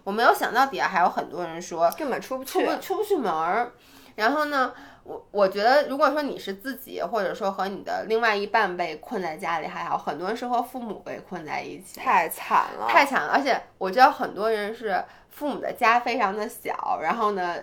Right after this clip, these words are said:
Speaker 1: 七大姑八大姨都会，就是一大堆人被困在了一起。
Speaker 2: Oh my god。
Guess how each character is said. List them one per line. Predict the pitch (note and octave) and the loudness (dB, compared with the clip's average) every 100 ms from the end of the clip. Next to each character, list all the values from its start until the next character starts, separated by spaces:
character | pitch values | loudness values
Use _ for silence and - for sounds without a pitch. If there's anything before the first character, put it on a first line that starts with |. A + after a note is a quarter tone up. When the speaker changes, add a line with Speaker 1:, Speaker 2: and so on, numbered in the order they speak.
| - | -10
Speaker 1:
七 | C4+ | 4
大 | B3 A3 | 8 8
姑 | A3+ | 8
八 | A#3 | 6
大 | A#3+ G#3 | 8 6
姨 | G#3 | 4
都 | A3+ A3+ | 2 2
会， | G3 | 2
就 | F#3+ | 2
是 | A3 | 2
一 | A3+ | 6
大 | B3+ A3+ | 6 6
堆 | G#3 A#3+ | 4 4
人 | A#3 F#3+ | 4 2
被 | G3 F#3 | 0 -2
困 | G#3+ G#3+ | -4 -4
在 | E3+ D#3 | 0 0
了 | D#3+ | -2
一 | |
起。 | F#3+ | 4
Speaker 2:
Oh | C4 A#3+ A#3 | 10 12 12
my | G#3 F#3 D#3+ | 8 6 4
god。 | - G#3 F3 E3+ D#3 | 8 10 12 10 8